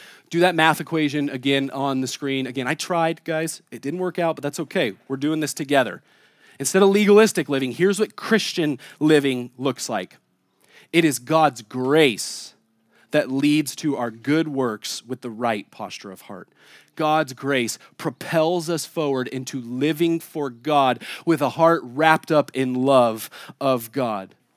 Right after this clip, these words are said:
So in the rest of the story I just read earlier, Jesus gives three illustrations. The, the illustration of a wedding, the illustration of a garment, and the illustration of a wineskin. And they all have the same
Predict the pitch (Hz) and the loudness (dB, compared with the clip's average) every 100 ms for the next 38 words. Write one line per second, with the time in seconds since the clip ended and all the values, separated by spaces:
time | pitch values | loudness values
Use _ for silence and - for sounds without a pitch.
0 | - - - 196 165 180 208 - 220 185 | -20 -10 0 2 6 6 6 4 0 -2
1 | - 185 170 156 147 123 151 151 160 135 | 0 0 2 2 0 0 0 0 -2 -8
2 | 135 165 156 151 151 147 139 127 113 117 | -2 2 2 0 -4 -2 0 0 -2 -4
3 | 117 - - 139 190 196 214 - 175 - | -8 -18 -10 -4 -2 -2 -2 0 0 0
4 | - 165 190 190 185 170 165 151 - 160 | -8 -2 0 2 2 2 0 0 -2 -2
5 | 131 - 110 95 - - 143 139 151 156 | -4 -6 -12 -14 -16 -10 -8 -6 -4 0
6 | 160 - 180 170 170 131 131 170 196 202 | 0 0 -2 -2 -4 -2 4 6 6 0
7 | 196 _ - - 143 135 160 139 156 123 | -4 _ -16 -4 -4 -2 -4 -4 -6 -8
8 | 120 151 170 180 170 - - 143 135 147 | -2 0 2 0 -2 -6 -8 -4 -2 -2
9 | 143 - 147 143 160 139 - - 139 143 | -4 -4 -4 -2 -4 -6 -12 -4 2 4
10 | 139 127 135 123 135 127 127 - 123 117 | 4 2 -4 -2 -2 -2 -4 -6 -8 -4
11 | 135 156 196 185 147 135 - 185 196 196 | 2 6 6 4 -2 -6 0 2 4 2